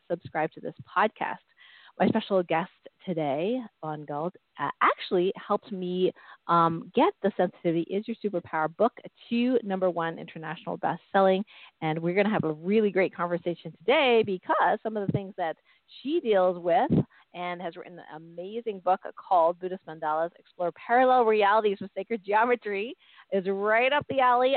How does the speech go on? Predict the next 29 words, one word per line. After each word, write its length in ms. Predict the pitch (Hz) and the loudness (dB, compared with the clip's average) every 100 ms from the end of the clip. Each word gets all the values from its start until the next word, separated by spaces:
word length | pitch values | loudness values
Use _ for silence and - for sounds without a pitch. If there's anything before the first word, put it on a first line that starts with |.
| - | 4
of 240 | 196 185 | 4 2
most 280 | 185 196 - | -2 -4 -6
of 80 | 190 | -12
my 140 | 170 | -10
tribe 260 | - 190 196 | -4 -2 -2
who 60 | 185 | -4
are 100 | 175 | -2
very, 200 | 247 392 | 0 2
very 160 | 233 190 | -2 -4
interested 920 | 180 196 - 208 - - 175 165 165 _ _ _ _ | -6 -8 -6 -6 -6 -4 -2 -2 -6 _ _ _ _
in, 360 | 196 190 180 180 | 0 2 2 2
uh, 160 | 147 - | 0 0
alternate 400 | 170 - 170 87 | -2 -2 -10 -8
realities, 840 | 160 196 220 214 208 208 202 202 214 | 0 4 4 2 -2 -4 -4 -2 -2
parallel 240 | 175 151 160 | -2 -2 -2
universes, 840 | 196 202 196 196 - 185 175 175 165 | -2 2 2 2 4 4 6 4 0
extraterrestrials, 1200 | - 151 - 320 - 262 247 240 240 233 233 226 - | -10 -6 0 0 0 0 2 4 4 4 2 0 -6
uh, 200 | 131 139 - | -6 -6 -10
spirits, 580 | - 294 285 269 262 247 - | -4 2 4 4 2 0 -4
all 120 | 190 | -4
this 140 | 185 175 | -4 -6
kind 120 | 208 | -6
of 80 | 180 | -6
stuff, 200 | - 180 - | 0 0 0
and 160 | 180 - | -4 0
definitely 480 | 208 208 190 175 175 - | 2 2 -2 -12 -16 -16
sacred 300 | 165 165 160 _ _ | -12 -10 -12 _ _
geometry. 640 | - 151 156 156 - - - _ _ _ _ _ - | -4 -4 -4 -8 -14 -18 -20 _ _ _ _ _ 2
So, 400 | 196 185 180 | 4 6 4